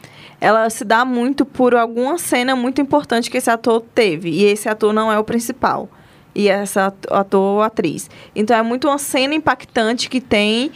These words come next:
de, do, da coadjuvante que faz com que ela vire a favorita e tal.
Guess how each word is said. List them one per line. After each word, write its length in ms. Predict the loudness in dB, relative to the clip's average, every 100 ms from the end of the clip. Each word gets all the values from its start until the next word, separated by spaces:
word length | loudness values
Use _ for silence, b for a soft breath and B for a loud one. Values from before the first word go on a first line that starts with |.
| B B B B
de, 520 | 2 4 4 2 0
do, 460 | 2 4 4 2 -2
da 160 | -2 0
coadjuvante 840 | 0 0 0 2 2 0 0 -4
que 160 | -4
faz 380 | -4 0 0 -2
com 160 | -4 -6
que 360 | -4 -2 2
ela 200 | 2 2
vire 180 | 0 0
a 40 | 0
favorita 560 | -2 0 0 0 -2
e 20 | -2
tal. 300 | 0 0